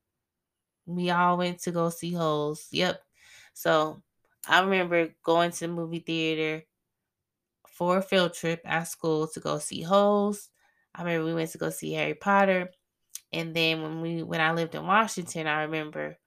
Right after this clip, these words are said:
we went to go see the Scooby-Doo movie. So I feel like those are, like, one of the best field trips. But anyways, I watched all the Harry Potter movies.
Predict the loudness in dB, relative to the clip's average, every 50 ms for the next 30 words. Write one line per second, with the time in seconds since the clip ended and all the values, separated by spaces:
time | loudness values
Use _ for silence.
0 | _ _ -10 -8 -6 -4 -6 -6 -6 -8 -6 -4 -4 -4 -4 -8 -8 -6 -6 -4
1 | -4 -6 -8 -10 _ -10 -12 -10 -8 -10 -4 -2 0 0 0 -2 -4 -6 -6 -6
2 | -8 -8 -8 -10 -14 _ _ _ _ _ _ _ _ _ _ _ _ _ _ _
3 | -20 -16 -10 0 2 2 2 2 2 2 2 2 4 4 2 2 2 0 0 2
4 | 2 2 2 0 -4 -4 -2 -2 -2 -2 -2 -4 -4 -2 0 2 2 2 2 0
5 | -4 -6 -8 -10 _ _ _ _ _ _ _ _ _ _ 0 2 2 2 2 0
6 | -4 -4 -4 -4 -6 -14 -18 -18 _ _ _ _ -20 -20 _ _ -2 0 2 2
7 | 2 4 4 4 4 4 2 -2 -4 -12 _ _ _ _ -20 _ _ _ _ _
8 | 0 4 6 8 10 10 8 8 6 4 8 8 8 10 8 8 8 8 6 6
9 | 4 6 4 6 4 2 -2 -2 -2 -2 -2 -2 -4 -4 -6 -6 -10 -12 -12